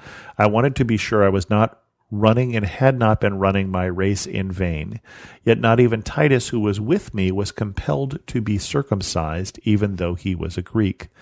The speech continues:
This matter arose because some false believers had infiltrated our ranks to spy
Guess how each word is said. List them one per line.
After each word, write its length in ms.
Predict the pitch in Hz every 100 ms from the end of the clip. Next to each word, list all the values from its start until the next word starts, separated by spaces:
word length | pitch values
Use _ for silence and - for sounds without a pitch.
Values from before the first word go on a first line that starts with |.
| - - - - _
This 220 | 117 113
matter 280 | 117 110 107
arose 460 | 104 107 123 131
because 420 | - 110 - 107 101
some 340 | - - 104
false 360 | 98 127 160 180
believers 500 | - 110 104 101 -
had 100 | 101
infiltrated 720 | - 135 143 135 - 123 113
our 160 | 107 104
ranks 380 | 101 98 98 -
to 120 | 104
spy 540 | - - 110 110 117